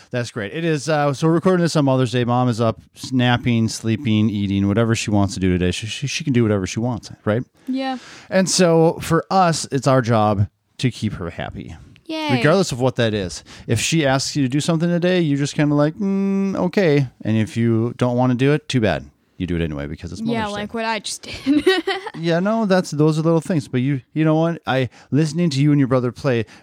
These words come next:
Speaker 1: there definitely wasn't a whole lot of screaming the whole time. I heard more giggling than there was, than there was screaming.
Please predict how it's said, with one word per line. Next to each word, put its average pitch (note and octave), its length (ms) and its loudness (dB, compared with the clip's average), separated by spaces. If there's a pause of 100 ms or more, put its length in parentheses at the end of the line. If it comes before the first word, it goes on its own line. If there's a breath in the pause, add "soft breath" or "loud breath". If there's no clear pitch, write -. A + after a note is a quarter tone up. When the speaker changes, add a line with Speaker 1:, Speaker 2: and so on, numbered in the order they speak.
Speaker 1:
there B2+ 200 2
definitely C3+ 460 2
wasn't A#2+ 400 2
a G#2 40 0
whole A#2 160 0
lot A2+ 140 2
of G2+ 80 -2
screaming A#2+ 320 0
the F#2+ 80 2
whole F#2+ 140 2
time. F#2 260 0
I - 20 2
heard G2+ 200 2
more G#2 120 4
giggling E2+ 420 0
than D#2+ 120 0
there D#2 100 0
was, D#2 400 -4
than F2 220 -2
there E2+ 160 0
was E2 220 -2
screaming. D2+ 520 -4